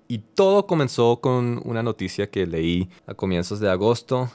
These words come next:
Miley Cyrus se hizo un tatuaje, esta chica, Miley Cyrus, en su dedo.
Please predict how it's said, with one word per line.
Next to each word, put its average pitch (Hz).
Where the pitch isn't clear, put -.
Miley 156
Cyrus 90
se -
hizo 117
un 131
tatuaje, 107
esta 98
chica, 92
Miley 87
Cyrus, 92
en 82
su 85
dedo. 90